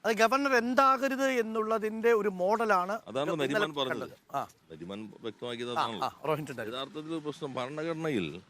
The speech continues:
Speaker 2: അന്ന് ഈ, ഈ ചെന്നൈ മദ്രാസ് ഹൈക്കോടതി
Speaker 1: ആ.
Speaker 2: ഈ ഗവർണർക്ക് നോട്ടീസ് അയക്കാമോ, ഇങ്ങനെയുള്ള ചില ബിൽ-, ബില്ലുകൾ എപ്പോ ഒപ്പിടണം, ഈ പ്രശ്നം വന്നപ്പോ അന്ന് മദ്രാസ് ഹൈക്കോടതി നിരീക്ഷണം നടത്തി.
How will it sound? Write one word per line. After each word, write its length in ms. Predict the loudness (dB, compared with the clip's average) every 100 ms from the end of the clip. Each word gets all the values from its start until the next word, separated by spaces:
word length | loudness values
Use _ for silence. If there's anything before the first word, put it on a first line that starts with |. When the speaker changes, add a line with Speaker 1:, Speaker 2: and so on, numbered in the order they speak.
| -14
Speaker 2:
അന്ന് 320 | -10 -8 -6
ഈ, 180 | -6 -8
ഈ 280 | -6 -4 -4 -6 -20 _
ചെന്നൈ 400 | -6 -4 -4 -4 -8 -18 _ -10
മദ്രാസ് 500 | -6 -4 -4 -2 -4
ഹൈക്കോടതി 520 | -2 -2 0 -2 -6 -16 -18
Speaker 1:
ആ. 100 | -16 -16 _ _ _ 0
Speaker 2:
ഈ 260 | 2 2 0 -12 _ _ _
ഗവർണർക്ക് 500 | 0 4 4 4 2
നോട്ടീസ് 320 | 0 0 2 4
അയക്കാമോ, 440 | 4 2 0 0
ഇങ്ങനെയുള്ള 280 | 0 2 2
ചില 120 | 2
ബിൽ-, 300 | 2 0 0
ബില്ലുകൾ 460 | 0 4 6 4 0
എപ്പോ 200 | -4 -6
ഒപ്പിടണം, 320 | -4 -6 -6
ഈ 60 |
പ്രശ്നം 360 | -4 -6 -6 -8
വന്നപ്പോ 460 | -6 -8 -6 -8 -10 _ _ _ _ _ _ _ _ _ _
അന്ന് 240 | -8 -2 0
മദ്രാസ് 400 | 0 2 2 4
ഹൈക്കോടതി 360 | 2 2 2
നിരീക്ഷണം 380 | 2 2 0 -2
നടത്തി. 300 | -4 -6 -14